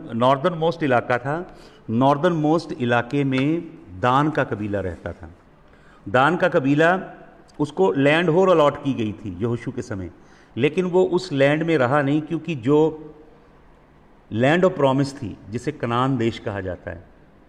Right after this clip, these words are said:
इसे कनान इसलिए कहा जाता था क्योंकि ये सारे हाइब्रिड जातियाँ थीं,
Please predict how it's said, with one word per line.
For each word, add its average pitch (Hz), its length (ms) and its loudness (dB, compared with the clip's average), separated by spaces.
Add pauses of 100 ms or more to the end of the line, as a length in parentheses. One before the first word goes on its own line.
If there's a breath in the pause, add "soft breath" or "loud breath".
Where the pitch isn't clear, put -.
(420 soft breath)
इसे 160 200 -2
कनान 139 360 0
इसलिए 147 280 -4
कहा 120 200 -4
जाता 101 280 -4
था 131 220 -8 (420 loud breath)
क्योंकि 139 260 -4
ये 143 120 0
सारे 139 320 -2
हाइब्रिड 110 600 -4
जातियाँ 101 460 -6
थीं, - 280 -18